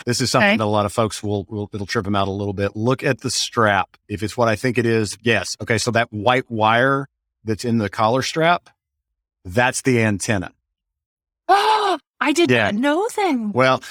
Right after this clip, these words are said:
Speaker 1: I don't have it with me, but I have one that it has this little plastic triangle on it. And so it was designed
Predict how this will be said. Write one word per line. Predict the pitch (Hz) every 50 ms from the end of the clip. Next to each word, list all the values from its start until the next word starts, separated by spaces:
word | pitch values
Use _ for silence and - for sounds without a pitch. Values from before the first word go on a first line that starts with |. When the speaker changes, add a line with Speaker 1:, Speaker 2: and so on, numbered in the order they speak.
| - - -
Speaker 1:
I | 120 123
don't | 151 165 156
have | 151 170 175 160
it | 151
with | 139 139 175 190 165
me, | 165 156 135
but | 123 101 120 117 -
I | 113 127 135
have | 151 151 127 117
one | 123 127 131 127 123 120 120 - - -
that | - 113 107 110 - - - -
it | 113 107
has | 98 - 131 123 107
this | 120 110 -
little | 135 120 110
plastic | - - - - 113 120 120 - - 135 -
triangle | - - - 113 98 104 110 120 131 131 135 143 139
on | 143 147 156 165
it. | 185 175 - _ _ _ _ _ _ _ _ _ _ _ -
And | 113 117 113 -
so | - - - 135 127 120 117 113 110 107 101 _ _ _ _ _ _ -
it | 117 123
was | 123 123 110 -
designed | - 117 110 95 107 120 131 147 156 156 147 139 127 120 113 -